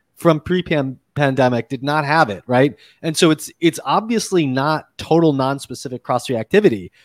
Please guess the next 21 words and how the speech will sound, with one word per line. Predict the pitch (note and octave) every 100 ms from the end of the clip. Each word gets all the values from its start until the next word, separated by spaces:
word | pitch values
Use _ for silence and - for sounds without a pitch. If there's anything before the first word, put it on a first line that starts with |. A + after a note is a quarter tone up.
| _
'cause | -
there's | D#3+ D3+
something | G#3+ G3+ D#3+
specific | - C#3+ - G#3 F#3
about | C#3 C3 A#2+ - B2 A2+ B2
the | C3 C3+ B2+ A#2+ -
people | G3 E3+
with | C#3+
respiratory | A#2+ F#3 - G#3 - C#3 A2+
illness | A2 G#2 G2+ F#2+ - - _ _ -
are | D3
the | C#3
ones | B2+ D3 D3
who | D#3 C#3
had | C#3 B2+
some | - E3
of | G#2
it. | D#2 _ _ _ _ _ _ _ _ _ -
Um, | C#3 C3 A#2+ A2+ G#2 _ _ _ _ _ _ _ _ _ _ _
but | C#3 F#3 - - -
my, | G3+